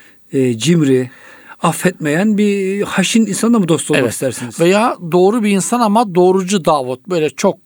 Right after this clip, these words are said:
Speaker 2: e, keskin bir çizgisi var. Hiç insani esnekliği yok, yumuşaklığı yok. Yani böyle bir insan modeli tamam. Yani bu da kurallı olsun ama o kuralda böyle fanatizm düzeyindeki bir kuralcılık da hayatı zorlaştırıyor yani.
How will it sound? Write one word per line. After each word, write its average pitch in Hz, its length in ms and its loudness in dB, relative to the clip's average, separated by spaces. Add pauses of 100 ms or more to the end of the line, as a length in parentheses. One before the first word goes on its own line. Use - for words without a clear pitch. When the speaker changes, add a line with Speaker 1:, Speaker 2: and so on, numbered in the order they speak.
(140)
Speaker 2:
e, 156 200 0 (100)
keskin 185 560 -2
bir 170 60 -4
çizgisi 147 640 -6
var. 117 260 -4 (440)
Hiç - 340 -4
insani 180 720 0
esnekliği 170 640 -2
yok, 160 240 0
yumuşaklığı 160 720 0
yok. 143 400 -2 (300)
Yani 131 260 -6
böyle 175 240 2
bir 180 80 -4
insan 156 340 -4
modeli 156 380 -2
tamam. 135 360 -4 (320)
Yani 131 260 -6
bu 175 100 -2
da 156 180 0 (260)
kurallı 165 400 0
olsun 190 240 -2
ama 208 240 2 (400)
o - 200 -4
kuralda 170 480 0
böyle 165 360 0 (260)
fanatizm 180 840 0
düzeyindeki 160 580 0
bir 170 60 -2
kuralcılık 156 600 -2
da 180 120 0
hayatı 165 300 0
zorlaştırıyor 165 800 0
yani. 104 360 -8